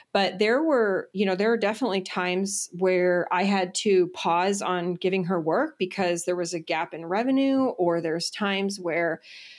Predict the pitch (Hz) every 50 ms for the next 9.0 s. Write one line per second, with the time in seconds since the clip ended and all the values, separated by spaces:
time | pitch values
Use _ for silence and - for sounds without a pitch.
0 | - - - 185 196 214 196 - 214 196 202 180 - - 214 196 202 196 185 175
1 | 165 - - - - 185 185 214 247 302 339 311 - - - - - - 180 175
2 | 180 175 175 170 165 165 165 165 160 _ _ _ _ 175 170 175 175 185 180 170
3 | 180 170 - - 185 175 180 196 180 180 180 170 170 - - 190 180 170 160 165
4 | 220 262 269 - 277 269 269 262 262 262 233 - - - - 160 143 147 143 139
5 | 139 117 - _ _ _ _ _ _ _ - 147 180 196 - 226 226 247 240 233
6 | 226 226 226 226 226 226 220 - - - - - - - - - - 196 190 180
7 | 170 - - - 240 226 226 233 226 - 226 254 269 311 349 285 285 294 247 247
8 | - - - - _ - - - - - - - - - 226 220 220 220 220 190